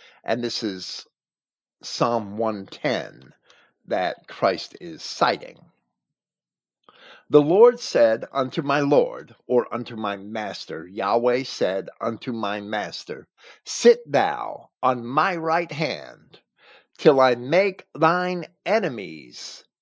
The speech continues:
thy footstool." If David then called him Lord or master, the word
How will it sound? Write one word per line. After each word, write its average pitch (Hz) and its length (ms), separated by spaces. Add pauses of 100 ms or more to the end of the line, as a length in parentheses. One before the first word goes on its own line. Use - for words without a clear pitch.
thy 113 280
footstool." - 840 (960)
If 156 280 (200)
David 233 580
then 240 340
called 240 500
him 233 340
Lord 127 580 (200)
or 123 200
master, 107 760
the 117 100
word 110 260